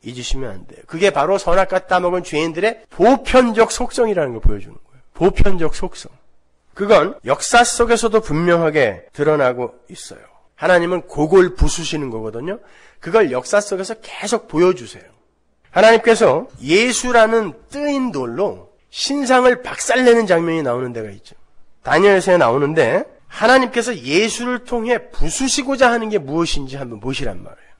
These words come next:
다니엘서 이 장 삼십일 절. "왕이요, 왕이 한 큰 신상을 보셨나이다. 그 신상이 왕의 앞에 섰는데 크고 광채가 특심하며 그 모양이 심히 두려우니 그 우상의 머리는 정금이요, 가슴과 팔대는 은이요, 배와 넓적다리는 옷이요,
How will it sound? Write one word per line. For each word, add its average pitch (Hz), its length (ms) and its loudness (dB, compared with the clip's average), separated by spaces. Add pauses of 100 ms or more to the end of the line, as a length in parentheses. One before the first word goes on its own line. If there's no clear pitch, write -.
다니엘서 135 420 0
이 113 80 -6
장 110 160 -6
삼십일 156 380 -12 (100)
절. - 140 -20 (280)
"왕이요, 139 560 0
왕이 135 320 2
한 196 200 -6
큰 233 240 -8
신상을 190 460 -4
보셨나이다. 120 600 -14 (220)
그 - 120 -6
신상이 214 440 4
왕의 147 380 4
앞에 185 200 0
섰는데 180 680 -6
크고 208 240 -6
광채가 147 440 -2
특심하며 151 760 -6 (120)
그 - 120 -10
모양이 147 340 0
심히 156 260 -6
두려우니 117 540 -8 (160)
그 - 120 -8
우상의 190 360 2
머리는 175 340 4
정금이요, 151 540 -2
가슴과 151 440 -4
팔대는 151 460 -4
은이요, 127 380 -4
배와 127 300 -4 (100)
넓적다리는 139 760 -6
옷이요, - 320 -14